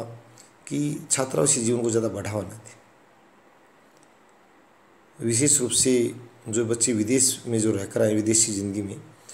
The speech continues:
उनके बारे में तो एक दिन एक आचार्य बता रहे थे कि इनकी ज़िंदगी का अगर ढर्रा तो आप देख लोगे तो आप दंग रह जाओगे, आप सोच नहीं पाओगे, दांतों तले अंगुली दबाओगे कि इनमें जितने विकार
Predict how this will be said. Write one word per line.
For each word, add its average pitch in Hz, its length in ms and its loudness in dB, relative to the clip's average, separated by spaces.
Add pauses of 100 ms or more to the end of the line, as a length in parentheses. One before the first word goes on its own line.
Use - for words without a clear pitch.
(300)
उनके 135 280 0
बारे 113 260 4
में 123 140 0
तो 117 300 -2 (640)
एक 117 140 0
दिन 117 140 0
एक 117 140 -2 (480)
आचार्य 113 300 0
बता 101 220 0
रहे 120 140 4
थे 107 140 -8 (800)
कि 131 120 -2
इनकी 156 400 0
ज़िंदगी 120 320 0
का 127 100 2
अगर 120 180 4
ढर्रा 104 220 2
तो 117 140 2
आप 98 160 0
देख 107 200 0
लोगे 107 200 2
तो 110 120 -4
आप 104 100 0
दंग 110 200 0
रह 92 100 -6
जाओगे, 98 280 -14 (480)
आप 120 160 -4
सोच 139 280 2
नहीं 110 120 0
पाओगे, 110 400 0 (500)
दांतों 127 380 2
तले 123 240 2
अंगुली 120 320 2
दबाओगे 104 460 0
कि 110 120 -4
इनमें 113 320 2
जितने 110 280 -2
विकार 110 340 0